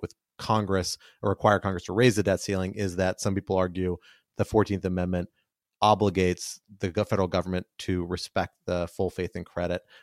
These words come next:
of American debts, and that by virtue of that, Congress can't appropriate or, you know, appropriate an authorization for something and then refuse to authorize the credit or the debt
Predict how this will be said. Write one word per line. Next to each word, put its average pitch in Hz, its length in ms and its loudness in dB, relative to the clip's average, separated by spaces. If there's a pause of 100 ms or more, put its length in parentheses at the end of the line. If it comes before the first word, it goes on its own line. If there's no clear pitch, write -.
(120)
of 90 60 -8
American 85 440 -4
debts, 98 400 -2 (320)
and 95 300 2
that 90 260 2 (340)
by 95 220 2
virtue 110 380 2
of 87 140 0
that, 90 260 2 (240)
Congress 98 340 0
can't 98 340 -4
appropriate 95 600 0 (100)
or, 92 340 0
you 104 60 -4
know, 95 60 -4
appropriate 101 380 0
an 92 60 -2
authorization 92 440 -2
for 92 60 -4
something 92 280 -4
and 90 60 -4
then 87 100 -4
refuse 90 480 -4
to - 100 -8
authorize 85 640 -4 (400)
the 90 480 0 (360)
credit 90 460 0
or 98 120 -2
the 87 100 -2
debt 87 280 -2